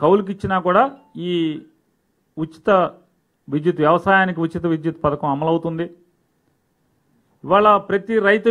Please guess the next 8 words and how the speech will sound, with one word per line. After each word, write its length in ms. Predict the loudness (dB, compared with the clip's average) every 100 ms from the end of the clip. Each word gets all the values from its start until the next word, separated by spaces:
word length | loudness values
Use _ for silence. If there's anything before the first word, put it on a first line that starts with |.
| 2
మీద 140 | 4 4 4
సరాసరి 460 | 4 4 2 0 0
నలభై 260 | 0 2 4
ఎనిమిది 260 | 2 0 0
వేల 120 | 2 0
రూపాయలని 460 | 0 0 -2 -4 -8 -10 _ _ -14
ఈ 120 | -8 -8
ఉచిత 200 | -8 -4